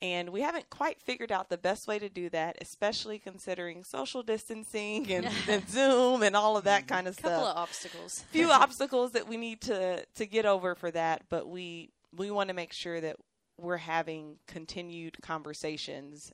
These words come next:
Speaker 1: and, and we understand that that can be difficult and it can be challenging and it can be hard, and we definitely don't wanna diminish that,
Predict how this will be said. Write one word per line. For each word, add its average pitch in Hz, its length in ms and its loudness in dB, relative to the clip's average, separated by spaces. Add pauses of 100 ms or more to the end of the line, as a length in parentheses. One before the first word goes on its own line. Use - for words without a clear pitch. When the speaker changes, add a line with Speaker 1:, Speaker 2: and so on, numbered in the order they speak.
Speaker 1:
and, 151 420 -10
and 233 100 -4
we 262 140 -2
understand 277 540 -4
that 214 120 -6
that 220 160 0
can 277 120 -8
be 285 100 -6
difficult 294 580 -4
and 185 140 -14
it 208 80 -14
can 226 140 -12
be 240 80 -8
challenging 156 760 -10
and 165 140 -12
it 175 80 -14
can 254 160 -12
be 302 140 -10
hard, 160 520 -8 (640)
and 180 160 -8
we 185 140 -10 (200)
definitely 220 360 0
don't 165 180 -4
wanna 180 160 -6
diminish 160 480 -10
that, 165 360 -8